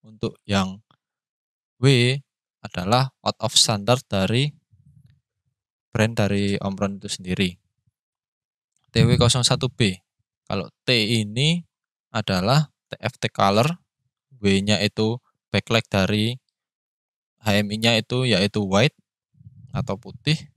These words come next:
lalu kosong satu B. Kosong itu serial numbernya.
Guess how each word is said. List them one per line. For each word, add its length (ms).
lalu 160
kosong 640
satu 480
B. 240
Kosong 320
itu 240
serial 400
numbernya. 640